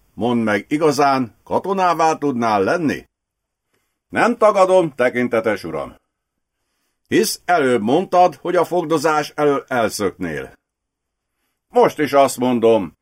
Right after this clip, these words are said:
de ha szabad akaratból megyek közéjük, tudom, hogy nem másért szolgálok. Fiú, szól még komolyabban Szántai.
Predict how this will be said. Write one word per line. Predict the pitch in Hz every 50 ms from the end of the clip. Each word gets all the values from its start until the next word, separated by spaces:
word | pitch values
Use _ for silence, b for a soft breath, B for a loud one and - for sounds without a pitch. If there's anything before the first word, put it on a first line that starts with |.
| _ _ _ -
de | - 117
ha | 113 127 143
szabad | - 190 208 214 214 208 - -
akaratból | 185 185 - 185 175 175 170 156 147 160 165 160 151
megyek | 151 147 147 143 135 -
közéjük, | - 107 123 123 135 139 135 131 127 123 120 117 117 - _ _
tudom, | - 98 131 165 175 180 180 180 165
hogy | 147 160 180 160
nem | 165 160 156 156
másért | 151 147 143 139 127 - 131 127 123 110
szolgálok. | - - 95 90 87 82 82 82 78 76 71 67 - _ _ _ _ _ _ _ _ _ _ _ _ _ _ _ _ _ _ _ _ _ _ _ _
Fiú, | - 214 190 160 135 107 85 69 - - _ _ _ _ _
szól | - - 110 120 143 151 143
még | 143 135 123 -
komolyabban | - 110 117 113 107 104 95 87 78 78 78 73
Szántai. | 73 - - 92 92 95 87 78 - 85 85 82 78 73